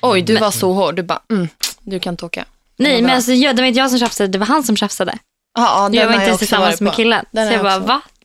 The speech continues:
Speaker 2: Alltså, det här är så konstigt. Men, eh, ja, jag fattar. Alltså, det är ju skillnad på att åka på en tjejresa också när man är singel och när man har ett förhållande.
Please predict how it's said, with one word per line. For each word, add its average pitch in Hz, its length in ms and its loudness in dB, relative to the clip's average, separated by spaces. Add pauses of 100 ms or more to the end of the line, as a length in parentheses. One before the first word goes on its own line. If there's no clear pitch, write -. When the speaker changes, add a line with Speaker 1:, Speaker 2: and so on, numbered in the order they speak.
(200)
Speaker 2:
Alltså, 202 360 -2
det 196 100 -2
här 202 60 2
är 196 40 -2
så 190 160 -4
konstigt. 190 320 -6 (440)
Men, 214 320 2
eh, 196 340 2
ja, 262 240 2
jag 240 140 2
fattar. 208 420 -2
Alltså, 226 160 -2
det 226 100 0
är 254 160 4
ju 262 100 2
skillnad 233 340 0
på 240 60 -4
att 240 60 0
åka 202 100 -6
på 202 120 -4
en 190 440 -2
tjejresa 196 580 0
också - 280 -4
när 226 100 2
man 185 140 0
är 185 40 0
singel 185 420 -4
och 185 80 -2
när 185 80 -4
man 185 120 -4
har 185 100 -4
ett 185 80 -10
förhållande. 202 400 -2